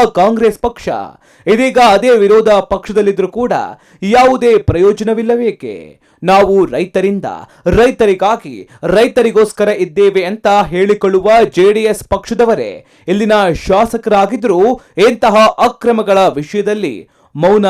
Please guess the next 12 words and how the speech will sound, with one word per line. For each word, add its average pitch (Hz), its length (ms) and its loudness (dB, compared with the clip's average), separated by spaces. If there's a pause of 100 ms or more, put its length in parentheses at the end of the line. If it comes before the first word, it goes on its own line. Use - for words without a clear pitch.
ಯಾಕೆ 180 540 0
ಎಂಬುದು 190 640 -2 (240)
ಯಕ್ಷ 143 460 -6
ಪ್ರಶ್ನೆಯಾಗಿದೆ. 208 1160 -4 (240)
ಇನ್ನಾದ್ರೂ 156 640 -2 (160)
ಇಲ್ಲಿನ 214 380 2
ರೈತರ 208 540 0
ಕಣ್ಣೀರು 226 540 -2
ಒರೆಸುವ 202 440 0
ಕೆಲಸ 196 360 -4 (560)
ಅಧಿಕಾರಿಗಳು 196 800 0
ಮಾಡ್ತಾರಾ? 135 920 -2